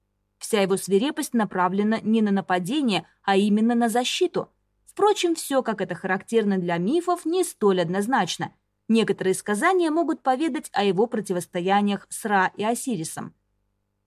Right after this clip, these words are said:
Итак, Нейт — мать богов, занимающих высокое положение в египетском пантеоне.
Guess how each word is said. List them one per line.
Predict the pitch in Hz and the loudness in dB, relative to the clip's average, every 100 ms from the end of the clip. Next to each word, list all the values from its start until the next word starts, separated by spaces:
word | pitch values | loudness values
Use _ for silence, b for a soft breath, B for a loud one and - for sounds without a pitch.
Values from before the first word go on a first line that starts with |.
| _ _ _ _ _ - | _ _ _ _ _ -2
Итак, | 208 214 180 190 | 2 2 2 0
Нейт — | 190 220 392 392 - | 0 4 4 2 -2
мать | 277 330 370 254 | 2 4 4 4
богов, | 247 233 175 190 254 | 4 4 4 4 4
занимающих | 269 254 202 190 208 247 311 - | 0 0 2 2 0 0 -4 -4
высокое | 226 190 180 285 | -2 0 0 0
положение | - 190 180 190 214 233 | 0 -2 0 0 2 2
в | |
египетском | 226 262 208 - 180 - 202 | 0 -2 -4 -4 -6 -2 -2
пантеоне. | 196 208 262 311 196 160 | 0 -2 0 -2 0 -4